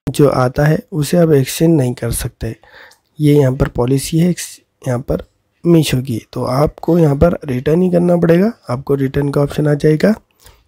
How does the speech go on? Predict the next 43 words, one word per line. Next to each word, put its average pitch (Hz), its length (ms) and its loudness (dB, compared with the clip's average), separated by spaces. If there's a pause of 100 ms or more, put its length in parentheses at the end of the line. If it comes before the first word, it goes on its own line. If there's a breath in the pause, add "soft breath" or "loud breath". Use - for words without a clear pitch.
तो - 80 -4
आपको - 160 -2
return 139 360 2
करके 139 240 0
आपको 156 220 -2
पैसे 123 440 -4
ले 156 180 4
लेना 117 260 -2
है, 113 140 -4 (260)
यानी 165 180 4
सिर्फ - 340 -2
एक 165 200 2
ही 185 120 4
बार 170 220 6
यहाँ 139 140 2
पर 165 180 0
exchange 123 440 -4
होगा 120 220 -2
guys। 113 260 -6 (960 soft breath)
अगर 131 200 2
वो 131 300 4
ख़राब 127 360 2
आ 147 40 6
जाता 147 200 4
है 151 60 2
product, 156 340 2
तो 151 60 2
आपको 143 220 -2
return 135 300 0
करना 117 260 -4
पड़ेगा। 113 380 -2 (1200)
तो 143 100 6
ये 139 460 4
Meesho 120 400 2
की 135 180 0
ही 147 80 2
policy 135 520 0
होती 139 240 0
है, 147 140 4 (720 loud breath)
और 131 200 2
यहाँ 131 220 2
पर 143 140 4
ये 139 300 4